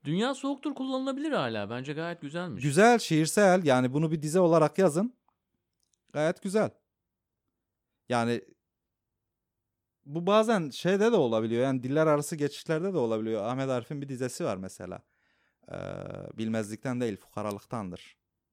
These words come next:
Speaker 2: diye böyle hani şey. Ee, sonra mesela denk geldim. Bir deyim olarak var aslında. Alabilirsin. Diller arasında geçiş olabilir. Buna bir itirazım yok. İşte jnezaniye ne, ne, jhezaniye. Bilmezlikten değil, fukaralıktandır. Bu edebiyat için,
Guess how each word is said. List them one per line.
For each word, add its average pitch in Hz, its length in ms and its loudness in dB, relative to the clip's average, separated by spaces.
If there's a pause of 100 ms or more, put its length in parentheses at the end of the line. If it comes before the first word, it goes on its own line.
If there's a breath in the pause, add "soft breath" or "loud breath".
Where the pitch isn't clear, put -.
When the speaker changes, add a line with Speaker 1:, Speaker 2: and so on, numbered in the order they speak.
(200)
Speaker 2:
diye 127 280 -6 (160)
böyle 98 260 -10
hani 104 240 -10
şey. 175 220 -8 (720)
Ee, 104 120 -10 (680)
sonra 262 360 4
mesela 143 320 2
denk 190 200 0
geldim. 156 320 2
Bir 190 120 -2
deyim 262 260 6
olarak 113 360 2
var 107 100 -2
aslında. 101 460 -8 (240)
Alabilirsin. 175 580 0
Diller 127 220 0
arasında 127 320 -2
geçiş 127 260 -6
olabilir. 120 360 -6
Buna 117 180 -4
bir 117 40 -4
itirazım 127 400 -6
yok. 101 120 -6 (200)
İşte - 240 -12
jnezaniye 120 680 0
ne, 185 120 -2
ne, 147 80 -2
jhezaniye. 117 680 0 (300)
Bilmezlikten 113 600 -6
değil, 190 160 -2
fukaralıktandır. 180 880 -8 (320)
Bu 226 180 8
edebiyat 202 400 8
için, 139 360 -2